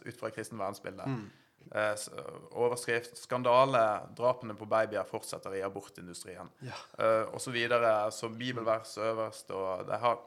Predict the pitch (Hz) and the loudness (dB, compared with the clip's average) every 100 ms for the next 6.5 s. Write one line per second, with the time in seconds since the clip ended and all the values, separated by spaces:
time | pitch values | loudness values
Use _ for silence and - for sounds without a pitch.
0 | - 113 131 127 135 131 123 123 - 117 | -14 -10 -8 -4 -2 -2 -4 -10 -8 -2
1 | 113 110 - 92 92 113 135 127 107 147 | 0 -2 -8 -10 -12 -10 -8 -8 -4 -4
2 | 135 131 120 120 113 110 - 110 107 - | 2 2 2 -4 -6 -6 -6 -2 -2 -4
3 | - _ _ _ - - 113 - 110 - | -10 _ _ _ -12 -8 -8 -6 -2 2
4 | 107 95 - - 104 110 - 135 123 117 | 2 2 -12 -14 -12 -10 -8 -8 -8 -4
5 | 120 113 - - - - - - 131 143 | -2 -2 -4 -16 -16 -18 -12 4 6 8
6 | 139 143 117 107 | 4 0 -6 -6